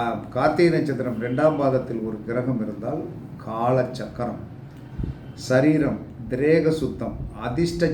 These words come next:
சக்கரம் அப்படிங்கிறான். அப்ப முன்னோர்கள் சொல்லி வைத்ததில் வந்து ஏதோ ஒரு உண்மை இல்லாமல் இருக்காது. அதனால நீங்கள் பரீட்சித்து பாருங்கள். கார்த்திகை நட்சத்திரம் மூணாம் பாதத்தில்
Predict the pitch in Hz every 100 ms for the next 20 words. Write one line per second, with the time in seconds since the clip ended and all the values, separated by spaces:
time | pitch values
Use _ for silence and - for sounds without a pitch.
0 | 131 123 123 117 104 - 104 107 101 -
1 | - - - - - - - - - -
2 | - 131 156 151 151 156 - - 127 143
3 | 185 190 185 175 147 151 170 165 156 151
4 | 143 139 131 147 147 135 147 135 117 139
5 | 160 151 131 139 139 135 113 123 117 -
6 | - - - - - - - - - -
7 | 120 127 123 117 107 107 107 - - 123
8 | 120 117 117 113 113 117 107 98 104 101
9 | - - - - - - - - - -
10 | - 143 170 196 185 170 147 147 127 127
11 | 117 120 143 160 160 147 135 127 117 120